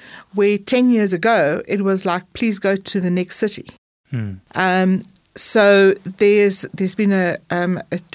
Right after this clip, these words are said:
Speaker 1: a change in support for the concept of a rapid rail in a, in a metropolitan area.
Speaker 2: And how does Gautrain leverage that good feeling from a stakeholder relation point of view?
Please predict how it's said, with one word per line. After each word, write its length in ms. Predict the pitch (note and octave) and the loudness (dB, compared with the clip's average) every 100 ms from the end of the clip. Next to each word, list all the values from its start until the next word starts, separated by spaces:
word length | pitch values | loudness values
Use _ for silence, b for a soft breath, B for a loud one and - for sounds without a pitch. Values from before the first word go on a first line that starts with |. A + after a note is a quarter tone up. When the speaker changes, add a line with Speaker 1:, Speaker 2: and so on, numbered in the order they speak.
| - | -8
Speaker 1:
a 60 | F#3+ | -6
change 600 | - G#3+ A3 A#3 A3 G#3 - | -4 0 2 4 2 0 -4
in 500 | F#3 F#3+ F#3 F#3 F#3+ | -2 0 0 0 -4
support 640 | - - E3 A#3+ F3 D#3+ - B B B B B | -8 -10 -4 -2 -2 -4 -8 B B B B B
for 360 | B - G#3+ G3 | B 0 2 2
the 80 | F#3+ | 0
concept 500 | - A3+ A3+ G#3+ F#3 | 0 0 2 0 -2
of 120 | F3+ | -2
a 60 | F3+ | -2
rapid 380 | F3 E3+ D#3+ F3 | -2 -4 -6 -2
rail 240 | E3+ D#3+ | 0 0
in 180 | - F3+ | -2 -4
a, 240 | F3 D#3+ - | -4 -6 -6
in 120 | F3+ | -4
a 60 | F3+ | -4
metropolitan 680 | E3+ E3 - E3 E3 E3 | -4 -8 -6 -4 -4 -8
area. 460 | - D3+ C#3+ - C#3+ _ - | -6 -6 -6 -8 -12 _ -6
Speaker 2:
And 120 | B2 | -2
how 140 | D3+ | 0
does 180 | E3+ D3 | 0 -2
Gautrain 600 | D3 D#3+ D3 E3 C3+ A#2 | 0 0 0 0 0 2
leverage 440 | B2 A#2+ B2 G#2+ - | 0 0 0 -2 -4
that 220 | A#2 - | -6 -4
good 180 | B2+ - | -6 -6
feeling 460 | - B2 G#2+ G#2 | -6 -4 -4 -6
from 160 | G2 A2+ | -6 -6
a 60 | |
stakeholder 520 | G2+ - A2 - A2+ G#2+ | -4 -2 -4 -4 -4 -2
relation 640 | G#2 G2+ G2+ B2 G#2+ G#2+ _ _ | -2 -4 -4 -6 -8 -8 _ _
point 200 | - A#2 | -8 -6
of 60 | G2+ | -4
view? 220 | G2+ G2 | -6 -8